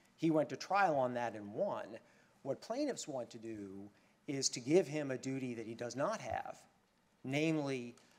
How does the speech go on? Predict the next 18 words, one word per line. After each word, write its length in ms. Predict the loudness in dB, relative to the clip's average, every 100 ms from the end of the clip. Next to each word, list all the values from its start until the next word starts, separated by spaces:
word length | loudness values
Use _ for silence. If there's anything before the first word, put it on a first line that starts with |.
| _
a 80 | -8
duty 540 | -2 2 2 2 -2 -2
to 600 | -2 -2 -4 -6 -8 -10 -14 _ _ _ _ _ _ _ _
choose 800 | 8 8 8 6 4 -2 -4 -4 -6 -6
the 200 | -4 -2
anesthesia 880 | -2 0 -2 -2 -8 -6 -6 -6 -8 -10 _ _ -4
in 140 | -4
contravention 960 | 0 2 4 2 0 0 0 -2 -4 -4
of 180 | -6 -2
what 180 | -2
Doctor 340 | 2 2 2 -6
Doyle, 640 | -2 -2 -2 -2 -4 -8 -12 -20 _ -10
the 60 |
responsible 680 | -2 0 0 0 0 -2 -4
physician, 500 | -2 -4 -2 -2 -8 -14 -18
wanted 340 | -6 -6 -6 -12
to 60 | -12
do. 200 | -10